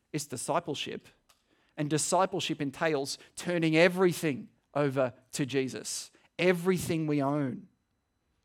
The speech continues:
Again, it's, it's not about selling all we have to afford the entry price into eternal life, because the price has been paid, hasn't it? The price has been paid.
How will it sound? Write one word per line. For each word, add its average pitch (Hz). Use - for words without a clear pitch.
Again, 180
it's, -
it's -
not 202
about 196
selling 185
all 170
we 160
have 156
to 143
afford 165
the 170
entry 180
price -
into 151
eternal 135
life, 127
because 165
the 156
price 208
has 156
been 147
paid, 170
hasn't 131
it? 226
The 170
price 196
has 185
been 175
paid. 170